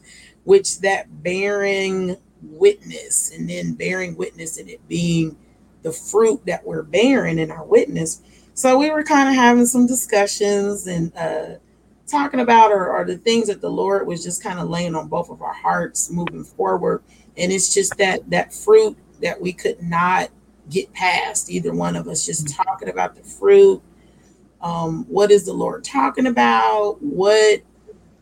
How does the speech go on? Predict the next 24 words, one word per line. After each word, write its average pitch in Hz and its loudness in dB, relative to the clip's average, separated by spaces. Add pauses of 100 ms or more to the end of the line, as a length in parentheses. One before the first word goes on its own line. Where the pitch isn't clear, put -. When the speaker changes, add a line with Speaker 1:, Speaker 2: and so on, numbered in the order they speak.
(140)
Speaker 1:
is 180 -2
his 180 -2
expectation? 208 -2
Where, 196 4 (640)
uh, 165 -6
do 165 -6
we 208 0
wanna 202 2
see, 196 2
or 180 2
where 214 8
do 185 4
we 196 -2
wanna 175 -2
be 190 -4 (420)
when 175 -8
we're 180 -4
thinking 180 -6
about - -6
fruit - -6 (420)
and 156 -2 (120)
Speaker 2:
Mm-hmm. 160 -2
Speaker 1:
considering 202 2
what, - 0